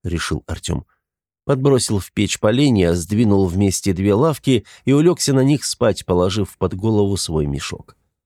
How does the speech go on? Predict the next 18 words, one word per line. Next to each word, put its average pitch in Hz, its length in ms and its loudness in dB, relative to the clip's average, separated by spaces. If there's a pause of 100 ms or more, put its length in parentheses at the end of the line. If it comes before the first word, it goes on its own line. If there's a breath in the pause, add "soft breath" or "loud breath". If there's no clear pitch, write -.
(500)
Уснул 180 460 0
он 143 180 2
сразу 80 540 -4 (160 loud breath)
и 101 80 -2
почти 107 380 0
следом 120 400 2
зашаркал 113 560 0
ногами 110 340 2
старик. 107 460 -4 (580)
Артём, 151 440 2
не 143 60 4
открывая 143 500 2
глаз, 156 420 0
сонно 123 520 0
пробормотал: 117 800 -2 (280)
«Изыди». 113 640 -2 (600)
И - 80 -2
старик 101 440 -4